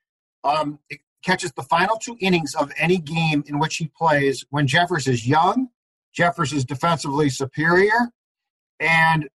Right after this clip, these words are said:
Astudillo is a catching train wreck. Like, it, there's, something is waiting to go wrong, and the longer he plays, the more the probability probably grows that something is going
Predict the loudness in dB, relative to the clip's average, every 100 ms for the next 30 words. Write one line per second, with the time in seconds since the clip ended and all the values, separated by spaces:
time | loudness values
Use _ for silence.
0 | _ 0 0 0 -2 0 2 2 0 -4
1 | 0 0 0 -4 -10 -4 -2 0 0 0
2 | 0 0 -4 -16 _ -4 -2 -2 -8 -12
3 | -12 -14 -12 -2 0 0 -6 _ _ -4
4 | 0 0 0 0 2 2 4 2 0 2
5 | 2 0 _ -2 0 4 4 4 2 -4
6 | -4 2 4 2 2 0 0 _ 2 4
7 | 2 0 -4 _ _ -6 0 4 4 2
8 | 0 0 4 2 2 -2 0 0 0 2
9 | 4 4 2 -6 -4 -4 -6 -12 -8 -2
10 | -2 -2